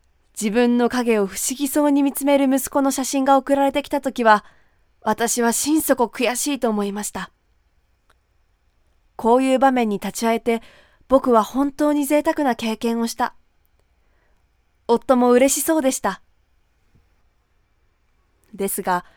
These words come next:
帰宅し、玄関を開けると、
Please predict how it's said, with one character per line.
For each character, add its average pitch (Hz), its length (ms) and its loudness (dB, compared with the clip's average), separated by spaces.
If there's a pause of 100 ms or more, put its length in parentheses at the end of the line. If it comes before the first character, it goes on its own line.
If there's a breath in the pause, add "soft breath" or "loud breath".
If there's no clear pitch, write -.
(560 soft breath)
帰 - 100 -20
宅 233 220 0
し、 233 300 -6 (360)
玄 269 240 2
関 208 240 -2
を 180 60 -4
開 175 120 -10
け 226 140 -6
る 226 80 -6
と、 233 240 -2